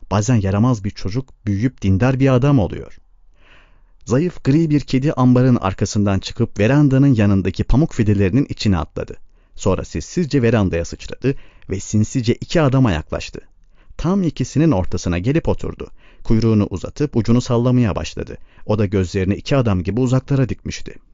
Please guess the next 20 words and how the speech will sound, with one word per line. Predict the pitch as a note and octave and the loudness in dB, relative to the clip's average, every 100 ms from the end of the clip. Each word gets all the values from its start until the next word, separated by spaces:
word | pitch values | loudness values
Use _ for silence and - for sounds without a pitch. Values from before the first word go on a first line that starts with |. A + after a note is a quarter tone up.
| _ _ _ _ _ _ _ | _ _ _ _ _ _ _
"Tanrım, | - G#2+ A#2+ A2 G2 | -6 -2 0 0 0
bak | B2+ - | -2 2
kim | D3 | 2
gelmiş," | C#3 B2 F#2+ - - | 4 4 2 -2 -2
diye | F#2+ F2+ | 0 0
bağırdı | F#2 E2+ F#2 | 0 -2 -2
Jot | G#2 G2 | -2 0
onu | G2+ G2 | 0 0
görünce. | F2+ F2 F#2 - - - _ - - - | -2 -4 -6 -10 -20 -20 _ -20 -20 -10
"Herkes | - - - - | -6 -2 -2 -2
gitmiş | G#2+ - - | -6 -8 -8
ama | D3 E3 | -2 0
biri | A#2+ C3 | 0 0
kalmış." | - C3 D3+ - - - - - - - - - | 0 -2 -4 -6 -12 -20 -20 -20 -20 -20 -10 -2
Kediyi | A#2 D3 D#3+ | 0 2 0
yakalamak | C3 G#2+ G2 F2+ G#2 | 0 2 2 0 -2
için | - D3+ | -2 0
elini | G#2 G#2 | 2 0
uzattı | G#2 F#2+ F2+ - C#3+ | 0 -2 -4 -2 0
ama | D#3+ | 0